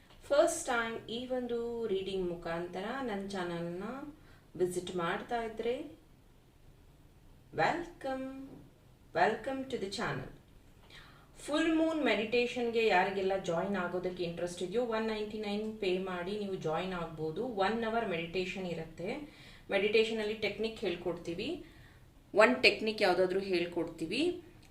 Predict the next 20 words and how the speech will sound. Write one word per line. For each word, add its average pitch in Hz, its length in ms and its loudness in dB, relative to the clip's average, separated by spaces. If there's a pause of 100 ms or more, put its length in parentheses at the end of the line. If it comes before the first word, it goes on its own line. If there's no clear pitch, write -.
(100)
ಹಾಗೇನೆ 254 580 4
ನಿಮಗೆ 233 360 4
ಗೊತ್ತು, 233 680 2
ನೈಂಟಿ 202 360 2
ನೈನ್ 226 260 0
ರುಪೀಸ್ 226 460 -6
ಕೊಟ್ಟು 208 400 -2
Law 185 320 6
of - 20 -4
Attraction 202 760 -2
ಯಾರ್ಯಾರು 185 360 0
ಜಾಯಿನ್ 180 380 0
ಆಗಿದ್ರೋ, 185 600 -2 (280)
already 214 500 8
ಒನ್ 208 320 2
ಮೆಡಿಟೇಷನ್ 208 760 2
ಫ್ರೀ 208 220 0
ಕ್ಲಾಸ್ 196 380 0
ಅಟೆಂಡ್ 175 300 0
ಮಾಡಿದ್ದಾರೆ. 160 800 0